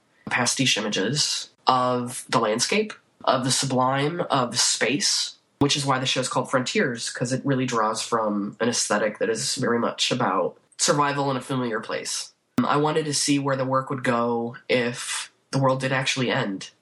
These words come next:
So it's not really about the fear of the vast, like the sublime landscape actually is,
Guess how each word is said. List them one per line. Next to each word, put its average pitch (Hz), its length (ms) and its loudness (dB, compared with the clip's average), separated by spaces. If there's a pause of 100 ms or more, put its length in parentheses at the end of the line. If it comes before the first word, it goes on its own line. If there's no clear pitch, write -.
(240)
So 127 320 2
it's 123 160 -4
not 147 200 2
really 147 220 2
about 131 460 0
the - 60 -10
fear 139 400 2
of 123 160 -4
the 127 80 0
vast, 127 680 -2
like 110 160 -4
the 107 80 -10
sublime 117 380 0
landscape 113 400 -2
actually 85 320 -4
is, - 400 -6